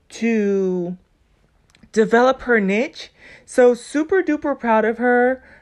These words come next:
Um, kinda just circling back to listening more of her content. Part of it too is I had to go through my process of learning,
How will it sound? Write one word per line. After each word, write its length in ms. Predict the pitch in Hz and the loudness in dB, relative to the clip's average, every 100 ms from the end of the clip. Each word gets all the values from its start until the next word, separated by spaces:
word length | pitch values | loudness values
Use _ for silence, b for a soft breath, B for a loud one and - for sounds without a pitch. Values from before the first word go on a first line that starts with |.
| - | -8
Um, 300 | 208 208 208 | -4 -2 -4
kinda 280 | 240 262 | -4 -4
just 260 | 262 262 240 | -2 -6 -4
circling 500 | 254 240 240 247 226 | -4 -4 -4 -2 -4
back 540 | 214 190 190 196 - - b b b | -2 -2 -2 -4 -10 -20 b b b
to 200 | - 240 | -6 -2
listening 460 | 226 226 233 240 214 | 0 0 0 -2 -2
more 160 | 214 220 | 0 -2
of 80 | |
her 120 | 214 185 | -2 -4
content. 600 | 190 185 208 240 226 - | -2 -4 -4 -6 -6 -4
Part 180 | 226 | -2
of 100 | 233 233 | 0 -2
it 100 | 226 | -4
too 240 | 247 226 | -2 0
is 180 | 208 196 - | 0 -2 -2
I 200 | 214 220 | 0 0
had 280 | 233 226 | 0 -2
to 80 | 226 | -2
go 220 | 220 202 | -4 -4
through 180 | 202 202 | -4 -4
my 220 | 190 185 | -2 -2
process 480 | 202 208 202 190 185 | -2 -2 -4 -4 -6
of 180 | 196 160 | -6 -4
learning, 720 | 190 190 196 214 220 226 247 | -2 0 0 2 2 0 -2